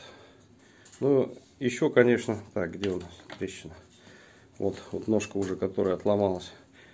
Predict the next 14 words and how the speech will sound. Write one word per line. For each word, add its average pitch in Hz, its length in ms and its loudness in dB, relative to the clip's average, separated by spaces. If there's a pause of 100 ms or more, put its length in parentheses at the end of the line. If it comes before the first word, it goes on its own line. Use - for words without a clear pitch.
(340)
А, 101 280 4
гарантированный 113 640 6
результат 113 400 2
будет, 101 220 -4
если, 107 400 0 (420)
э, 95 200 -4
взять 101 440 0 (840)
металлическую 101 920 0
такую 101 340 -4
планку 117 640 0 (160)
или, 101 460 -2 (1040)
э, 90 480 -10 (1600)
можно 98 260 -2
взять 98 500 -2